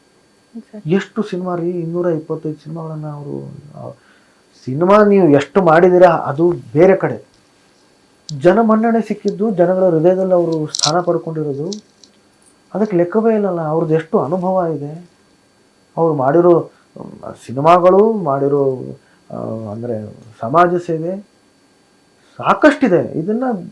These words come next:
Speaker 2: ಗುರುತಿಸಿ, ಇದನ್ನ ನಾವ್ ಹೇಳೋ ಅವಶ್ಯಕತೆ ಇಲ್ಲ, ನಾವ್ ಹೇಳಿ ಮಾಡ್ಸೋ ಅವಶ್ಯಕತೆ ಇಲ್ಲ. ಇದು ಸರ್ಕಾರಕ್ಕೆ ಅನ್ನಿಸ್ಬೇಕಿದು.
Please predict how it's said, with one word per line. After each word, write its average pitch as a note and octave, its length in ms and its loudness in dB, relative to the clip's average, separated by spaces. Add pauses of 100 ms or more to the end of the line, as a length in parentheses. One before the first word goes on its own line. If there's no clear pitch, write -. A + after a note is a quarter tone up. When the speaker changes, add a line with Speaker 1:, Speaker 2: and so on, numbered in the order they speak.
(100)
Speaker 2:
ಗುರುತಿಸಿ, E3+ 520 -6 (680)
ಇದನ್ನ A3 180 -2
ನಾವ್ A3+ 340 0
ಹೇಳೋ C4+ 120 4
ಅವಶ್ಯಕತೆ B3+ 600 -2
ಇಲ್ಲ, G3 140 -4 (1600)
ನಾವ್ F3+ 180 0
ಹೇಳಿ F3+ 340 4
ಮಾಡ್ಸೋ F#3 380 2
ಅವಶ್ಯಕತೆ F3+ 560 -2
ಇಲ್ಲ. D3 260 -8
ಇದು D3+ 120 -14
ಸರ್ಕಾರಕ್ಕೆ A3+ 540 0
ಅನ್ನಿಸ್ಬೇಕಿದು. D3+ 800 -12